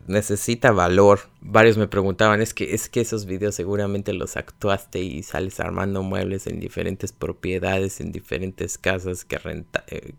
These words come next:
que uno tiene mucha imaginación". Las personas tienen mucha imaginación.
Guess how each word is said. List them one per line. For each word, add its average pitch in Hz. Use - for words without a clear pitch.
que 92
uno 143
tiene 92
mucha 87
imaginación". 73
Las 139
personas 156
tienen 113
mucha 98
imaginación. 57